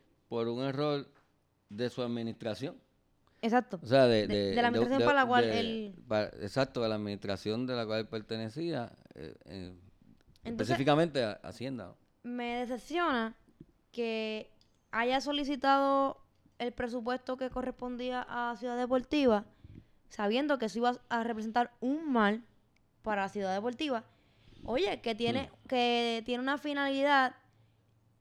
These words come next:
Speaker 2: parecida a lo que tú siempre abogas, o sea, a lo que
Speaker 1: Ajá.
Speaker 2: él siempre aboga, eh, Henry Newman. Eh, que,
Speaker 1: Ah,
Speaker 2: que el
Speaker 1: eh,
Speaker 2: deporte, que es la salud, que es la formación del individuo, que es, eh, prestarle atención a nuestra niñez.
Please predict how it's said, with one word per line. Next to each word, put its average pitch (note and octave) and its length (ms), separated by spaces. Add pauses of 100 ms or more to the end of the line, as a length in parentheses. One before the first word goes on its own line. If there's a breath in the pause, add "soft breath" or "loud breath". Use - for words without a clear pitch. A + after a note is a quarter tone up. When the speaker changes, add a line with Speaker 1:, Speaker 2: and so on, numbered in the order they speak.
(140)
Speaker 2:
parecida C4 640
a C4 220
lo A#3 120
que A3 120
tú A3 120
siempre A3 300
abogas, A3+ 500
o - 40
sea, F#3 200
a - 40
lo G3 100
que G#3+ 60
Speaker 1:
Ajá. A#3 160
Speaker 2:
él B3+ 180
siempre B3+ 340
aboga, A#3+ 420 (220)
eh, F3+ 180
Henry G3+ 280
Newman. A3 380 (1040 soft breath)
Eh, G#3 140
que, G3+ 220
Speaker 1:
Ah, F#3+ 120
Speaker 2:
que G#3+ 140
el A3 140
Speaker 1:
eh, G#3+ 60
Speaker 2:
deporte, D4 460
que A3 100
es G#3 40
la G3 140
salud, A3+ 340
que B3 80
es A3+ 60
la A3 80
formación A3 340
del G#3 120
individuo, C4+ 640 (680 loud breath)
que G#3 320
es, G#3+ 160
eh, G#3+ 500
prestarle A3 300
atención G#3+ 280
a G#3+ 40
nuestra G#3 240
niñez. B3+ 400